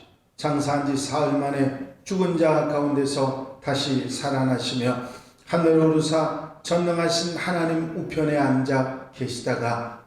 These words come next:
저리로서 산 자와 죽은 자를 심판하러 오시리라. 성령 믿사오며 거룩한 공예와 성도가 서로 교통하는 것과 죄를 사하여 주시는 것과 몸이 다시 사는 것과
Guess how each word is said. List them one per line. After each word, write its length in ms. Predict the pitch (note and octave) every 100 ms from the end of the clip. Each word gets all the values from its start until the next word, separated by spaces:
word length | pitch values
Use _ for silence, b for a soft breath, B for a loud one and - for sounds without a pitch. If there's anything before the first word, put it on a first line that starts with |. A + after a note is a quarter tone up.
| _
저리로서 680 | - C#3+ D3+ D3+ C#3 D#3+ D3
산 460 | D3 D3 E3 F3
자와 640 | D#3+ C3+ A#2+ A2+ G#2 - - _
죽은 360 | - C3 B2 A#2+
자를 320 | A#2 A2+ A2
심판하러 800 | G#2 F3+ E3+ - D#3 D3+ D3+ F3
오시리라. 480 | - - B2+ - G2+ - - _ _
성령 520 | - C#3 B2 B2+ B2+
믿사오며 880 | A#2 - C3+ C3 C#3 C#3 C3+ - - -
거룩한 480 | D#3+ D#3+ D#3+ E3 E3
공예와 640 | F3+ F3+ C3 G#2 G#2+ - - _
성도가 520 | - D#3+ D3+ D3 D3
서로 260 | C#3 D3 C#3
교통하는 540 | C#3+ C#3 C#3 C3+ C3+
것과 600 | B2+ B2+ C3 B2+ A#2+ - - _ -
죄를 520 | E3 D#3+ E3 E3+ D3+
사하여 420 | - D#3 C#3 C3+
주시는 360 | C3 - C3+ B2+
것과 640 | B2 - - B2 F#2+ D#2+ - -
몸이 580 | D3+ F#3 F3+ C#3+ A2+
다시 340 | A#2 B2 - -
사는 300 | A#2+ A#2+ A#2+
것과 680 | A2 A2 A#2 A2 A2 -